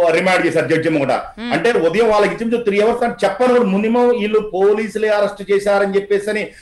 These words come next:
Speaker 1: మీడియా మీరందరూ బయటకు వచ్చి కోడై కూసినాకనే పోలీసులు తెరుచుకున్న ప్రభుత్వం కళ్ళు తెరిచింది
Speaker 2: అసలు,
Speaker 1: తప్ప
Speaker 2: అసలు అప్పటి వరకు,
Speaker 1: లేకపోతే
Speaker 2: అప్పటి వరకు రఘు వైఫ్ అసలు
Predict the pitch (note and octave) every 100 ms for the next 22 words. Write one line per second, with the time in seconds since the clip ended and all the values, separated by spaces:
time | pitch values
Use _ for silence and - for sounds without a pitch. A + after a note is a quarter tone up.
0 | - C#3+ E3 G3+ G#3+ A3 G#3 G3 G3 G3+
1 | G3 G3 G3 G3+ G3+ G#3 F#3+ G#3 G#3 G#3
2 | G3+ G#3 G3+ A3 A#3 G#3 A3 G#3 A3 A3
3 | - - - - G#3 G3+ G3+ G3+ A#3 A3
4 | G3+ G3+ A#3 G3 G3+ G3+ A3+ A#3 F4+ D#4
5 | C#4 F4+ F#4 C#4+ F4 G4 G4 G#4 G4 G4
6 | B3+ C#4 F4 F#4+ F#4 F#4 G4+ F#4 C#4+ C#4
7 | G4 E4+ E4+ F4 F#4+ F#4 F4